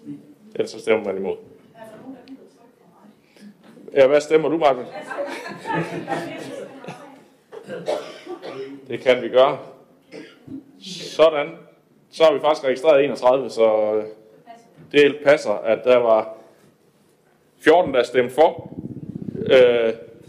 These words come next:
ændringsforslaget, eller procedurforslaget, og sytten, der stemte imod, og dermed er det faldet, og dermed kan vi fortsætte, øh, behandlingen af selve sagen, og den næste på listen, det var Anne-Marie. Værsgo.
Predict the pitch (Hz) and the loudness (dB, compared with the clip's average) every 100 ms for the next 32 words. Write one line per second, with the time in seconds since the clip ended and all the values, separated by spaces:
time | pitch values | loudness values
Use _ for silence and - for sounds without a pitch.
0 | - - - - - - - - _ _ | -20 -20 -20 -20 -20 -20 -20 -20 _ _
1 | - - 156 170 156 156 147 151 143 117 | -20 -4 0 2 0 2 2 4 2 4
2 | 107 101 123 117 156 139 131 131 117 101 | -2 -4 -6 2 2 4 2 4 2 2
3 | 151 147 110 - 113 147 180 120 135 127 | 2 0 -2 -4 -2 4 6 6 4 4
4 | 120 113 - 170 185 - - - - 135 | 2 2 2 2 2 -6 -16 -6 0 4
5 | 147 135 143 139 117 113 139 151 127 123 | 4 2 -2 -2 -4 0 2 2 2 0
6 | 123 104 95 95 95 98 110 135 131 104 | 2 0 0 -2 -8 -8 -2 0 0 -2
7 | 101 98 73 101 98 127 131 117 95 95 | -4 -4 0 0 -2 -2 0 0 -2 0
8 | 160 151 113 107 107 120 135 - - 113 | 2 2 2 2 2 0 -2 -2 -6 -2
9 | 127 - 104 113 107 101 101 101 104 - | -4 -4 -2 0 0 -2 -6 -8 -10 -4
10 | 113 - | -4 -2